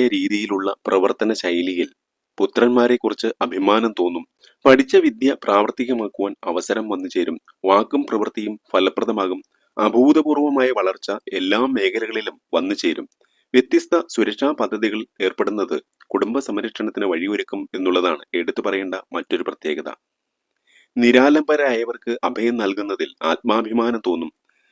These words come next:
സങ്കീർണമായ കാര്യങ്ങൾ ലളിതമായി ചെയ്തു തീർക്കുന്നതിൽ അഭിമാന ബോധമുണ്ടാവും. അതിലുപരി ആത്മവിശ്വാസവും ഉണ്ടാകും. പുതിയ ഭരണ സംവിധാനം പ്രവർത്തനക്ഷമതയ്ക്ക് വഴിയൊരുക്കും. സതുദ്ദേശത്തോടെയുള്ള സമീപനം മൂലം എല്ലാ കാര്യത്തിലും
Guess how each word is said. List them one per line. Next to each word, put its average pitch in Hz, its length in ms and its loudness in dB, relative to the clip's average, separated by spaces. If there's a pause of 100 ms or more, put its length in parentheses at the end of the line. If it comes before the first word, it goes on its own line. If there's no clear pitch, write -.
(160)
സങ്കീർണമായ 139 720 0
കാര്യങ്ങൾ 101 440 -2 (140)
ലളിതമായി 113 520 2 (100)
ചെയ്തു 92 240 0
തീർക്കുന്നതിൽ 98 580 -2 (300)
അഭിമാന 117 520 6
ബോധമുണ്ടാവും. 87 840 6 (520)
അതിലുപരി 143 480 10 (140)
ആത്മവിശ്വാസവും 127 960 6 (100)
ഉണ്ടാകും. 80 380 2 (480)
പുതിയ 135 260 8
ഭരണ 127 320 6
സംവിധാനം 131 500 2
പ്രവർത്തനക്ഷമതയ്ക്ക് 120 920 2
വഴിയൊരുക്കും. 95 520 4 (580)
സതുദ്ദേശത്തോടെയുള്ള 147 1000 6
സമീപനം 120 500 2
മൂലം 113 280 4 (120)
എല്ലാ 98 260 4 (140)
കാര്യത്തിലും 113 560 4